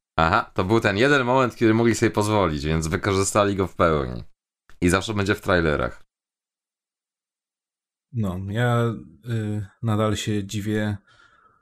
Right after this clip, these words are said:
Speaker 2: y, czemu na przykład taka gra jak, e, Minecraft Dungeons dostała, y, pegi siedem. Mm, w sensie to jest bardzo brutalna gra, przecież tam,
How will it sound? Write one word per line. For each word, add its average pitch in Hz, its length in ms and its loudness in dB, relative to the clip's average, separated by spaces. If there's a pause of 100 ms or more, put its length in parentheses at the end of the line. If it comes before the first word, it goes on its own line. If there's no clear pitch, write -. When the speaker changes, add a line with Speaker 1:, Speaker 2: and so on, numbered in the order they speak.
(280)
Speaker 2:
y, 104 160 -8
czemu 104 300 -2
na 104 100 -2
przykład 98 320 -6
taka 104 200 -6
gra 101 240 -2
jak, 101 380 -4
e, 98 400 -6
Minecraft 101 480 -2
Dungeons 98 540 -4
dostała, 95 720 -2 (640)
y, 117 40 -8 (840)
pegi 95 280 -2
siedem. 98 560 -2 (640)
Mm, 95 220 -6
w - 80 -12
sensie 95 340 -2
to 101 100 -4
jest 92 160 -4
bardzo 98 260 -4
brutalna 98 500 0
gra, 101 240 -2
przecież - 280 -6
tam, 98 360 -2